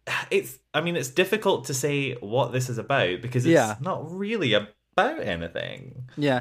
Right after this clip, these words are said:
Speaker 2: I think,
Speaker 1: Um,
Speaker 2: I think the place to start is this is a song cycle.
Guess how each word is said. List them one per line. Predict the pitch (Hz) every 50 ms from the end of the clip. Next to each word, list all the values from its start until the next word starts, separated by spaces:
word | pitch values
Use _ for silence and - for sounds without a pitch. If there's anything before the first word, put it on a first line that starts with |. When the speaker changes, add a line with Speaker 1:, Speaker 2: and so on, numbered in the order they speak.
| - -
Speaker 2:
I | 110 110 110 117 104
think, | 104 - - 107 107
Speaker 1:
Um, | - -
Speaker 2:
I | 180 180
think | - 254 240 208 -
the | 208
place | - - 170 165 160 - -
to | - 127
start | - - 135 117 113 110 - _ -
is | 120 113 110 107 107 101 -
this | - 127 117 160 156 143 - - - _ _
is | - 233 240 226 202 190 180 170 165 151 131 120 113 - - - _ _ _ _
a | - 135
song | - - - 120 113 104 98 98 95
cycle. | - - 92 78 - - - - - - _